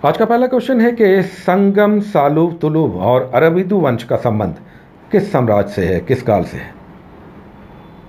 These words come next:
तो इसका answer हो जाएगा डी, विजयनगर साम्राज्य। इसके अंतर्गत चार वंश थे, जिसकी स्थापना तेरह सौ छत्तीस में हरिहर और बुक्का नाम के दो भाइयों ने की थी,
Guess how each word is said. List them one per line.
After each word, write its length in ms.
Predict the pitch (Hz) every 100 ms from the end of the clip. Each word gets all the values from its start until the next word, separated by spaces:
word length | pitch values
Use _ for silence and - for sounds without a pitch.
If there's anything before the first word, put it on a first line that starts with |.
| - - - - - - - - - - - - - - - - - - - - - - - - - - - - - - - - -
तो 60 | 135
इसका 180 | 151
answer 200 | 190 202
हो 80 | 214
जाएगा 280 | 202 208 202
डी, 200 | 175 196
विजयनगर 500 | 156 156 160 156 151
साम्राज्य। 580 | 131 123 113 110 - - - - - - -
इसके 200 | 127 156
अंतर्गत 400 | 151 139 151 - -
चार 320 | 151 147 170
वंश 340 | 143 131 147 -
थे, 80 | 165 202 220 - - - -
जिसकी 320 | 104 131 175 135
स्थापना 420 | - 156 156 170
तेरह 340 | 170 160 220
सौ 140 | 220 165
छत्तीस 440 | - 135 160 143
में 120 | 131
हरिहर 380 | 117 135 147 151
और 100 | 143
बुक्का 340 | 107 127 147 147
नाम 240 | 131 127
के 140 | -
दो 140 | 107 135
भाइयों 280 | 113 123 131
ने 80 |
की 140 | 117 104
थी, 200 | 78